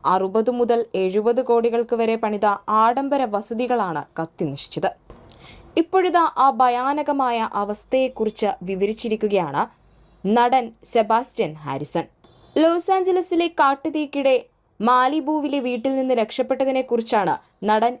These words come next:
ഇപ്പോൾ സമൂഹമാധ്യമത്തിൽ കുറിച്ചിരിക്കുന്നത്. സമുദ്രത്തിലേക്ക് ചാടാൻ വരെ താൻ തയ്യാറായിരുന്നുവെന്നാണ് നടൻ വെളിപ്പെടുത്തിയിരിക്കുന്നത്.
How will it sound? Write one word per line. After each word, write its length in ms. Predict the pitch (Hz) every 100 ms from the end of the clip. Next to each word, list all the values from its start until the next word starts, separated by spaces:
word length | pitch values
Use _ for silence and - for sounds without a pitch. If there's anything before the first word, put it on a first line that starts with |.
| -
ഇപ്പോൾ 260 | 214 233
സമൂഹമാധ്യമത്തിൽ 1000 | 226 220 214 220 254 240 226 226 214 156 -
കുറിച്ചിരിക്കുന്നത്. 720 | - 190 196 - 135 156 196 - _ _ _ _ _ - - -
സമുദ്രത്തിലേക്ക് 840 | - 240 233 233 240 247 247 254
ചാടാൻ 460 | 226 240 233 240 247
വരെ 180 | 254 254
താൻ 200 | 254 247
തയ്യാറായിരുന്നുവെന്നാണ് 1400 | 233 220 226 240 240 247 254 247 233 226 170 - _ 196
നടൻ 240 | 208 196
വെളിപ്പെടുത്തിയിരിക്കുന്നത്. 880 | 180 185 202 175 151 143 147 156 208